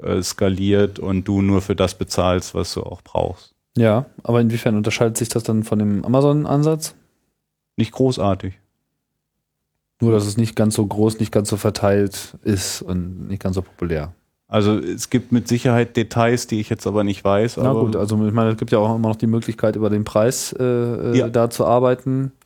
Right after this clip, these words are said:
Speaker 2: Gut, aber so weit müssen wir jetzt nicht gehen. Aber so im Prinzip ist das, äh, also auch, ähm, Sun, Oracle heißt
Speaker 1: Ja.
Speaker 2: es jetzt, äh, bieten auch eigentlich genau das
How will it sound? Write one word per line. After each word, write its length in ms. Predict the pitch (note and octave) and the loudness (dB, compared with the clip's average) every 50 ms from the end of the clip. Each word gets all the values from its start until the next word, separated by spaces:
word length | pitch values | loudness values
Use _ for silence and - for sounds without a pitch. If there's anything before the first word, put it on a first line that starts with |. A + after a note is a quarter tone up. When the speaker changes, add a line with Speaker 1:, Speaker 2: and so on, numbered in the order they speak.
| _ _ _ _ _ _ _ _ | _ _ _ _ _ _ _ _
Speaker 2:
Gut, 160 | - F#2 - | -12 -10 -8
aber 160 | - F2 F2+ | -6 -6 -6
so 100 | F#2 F#2+ | -4 -4
weit 140 | F#2+ F2 - | -4 -6 -6
müssen 220 | F#2+ F#2 - - F2+ | -8 -10 -8 -8 -8
wir 60 | E2+ | -6
jetzt 180 | F2 - - | -8 -8 -8
nicht 160 | - F2+ - - | -10 -10 -10 -10
gehen. 360 | - F2 E2+ D#2+ D#2+ G2+ - _ _ _ - - - - | -10 -10 -10 -10 -12 -16 -20 _ _ _ -20 -14 -2 2
Aber 100 | A#2+ B2 | 4 4
so 100 | C3+ C#3+ | 6 4
im 120 | C3+ C3+ | 4 2
Prinzip 440 | B2+ - C#3 A#2+ - - F3 E3+ - | 2 2 2 2 2 2 0 0 0
ist 140 | D#3+ C#3 - | 0 0 0
das, 200 | D3 C3+ - - - - | 0 0 -2 -6 -10 -14
äh, 60 | - - | -14 -14
also 640 | - - - - - - - - A#2+ A#2+ A#2+ C3 | -14 -14 -14 -16 -18 -16 -8 -2 0 0 2 2
auch, 340 | B2 B2 B2 - - - - - | 2 2 0 0 -4 -12 -10 -6
ähm, 720 | - B2+ B2 A#2+ A#2+ A#2+ A#2+ A#2+ A#2+ B2 B2 A#2+ B2 B2 B2 A#2 | -4 -2 -2 -2 -2 -2 -2 -2 -4 -4 -4 -6 -6 -8 -8 -6
Sun, 680 | - - B2 B2 C#3 D3 D3 D3 D3 D3 D3+ D3+ D#3 - _ _ _ _ _ _ _ _ _ _ _ _ _ _ _ _ - - | -2 0 2 2 2 2 0 0 0 0 -2 -4 -6 -10 _ _ _ _ _ _ _ _ _ _ _ _ _ _ _ _ -8 -4
Oracle 600 | B2+ B2+ C3+ D3 C#3+ C3+ - C#3+ C#3 C3+ C3+ C3 | -2 0 2 0 0 2 2 2 4 4 4 4
heißt 160 | B2+ C3 C3 G2+ | 4 2 4 4
Speaker 1:
Ja. 120 | G2 G2+ | 4 4
Speaker 2:
es 60 | G#2 A2 | 6 4
jetzt, 360 | C3 C3 B2 - - - - | 4 2 2 0 -6 -6 -2
äh, 420 | - B2 A#2 A#2 A#2 A#2 A#2 A#2 A#2 A2+ - - _ _ _ _ _ _ | 0 2 2 2 2 2 0 0 -2 -4 -8 -14 _ _ _ _ _ _
bieten 220 | - C3+ - C3+ A2 | -6 -4 -2 -2 0
auch 220 | F2 A#2 A#2+ - | 0 0 -2 0
eigentlich 260 | - A#2+ A#2+ A2 A2 - | 0 -2 -2 -2 -2 -2
genau 280 | A2+ G#2+ G#2 G#2 G#2 | -2 0 0 0 0
das 320 | G2+ G2+ F#2+ - - - | 0 0 -2 -4 -6 -12